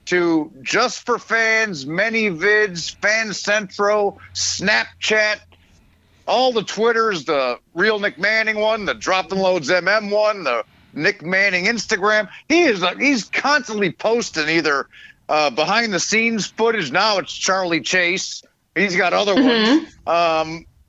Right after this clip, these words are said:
Speaker 1: he put the whole fitness article that Duke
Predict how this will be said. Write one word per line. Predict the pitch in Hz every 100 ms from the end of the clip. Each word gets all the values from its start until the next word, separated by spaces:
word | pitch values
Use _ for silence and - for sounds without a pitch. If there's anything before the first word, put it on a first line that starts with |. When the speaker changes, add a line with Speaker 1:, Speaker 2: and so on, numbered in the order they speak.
| _ -
Speaker 1:
he | 208
put | 175 - 247 247
the | 180
whole | 160 233 262
fitness | 214 - 262 185 196 165
article | 190 185 190 190 202
that | 185 156 113
Duke | 196 214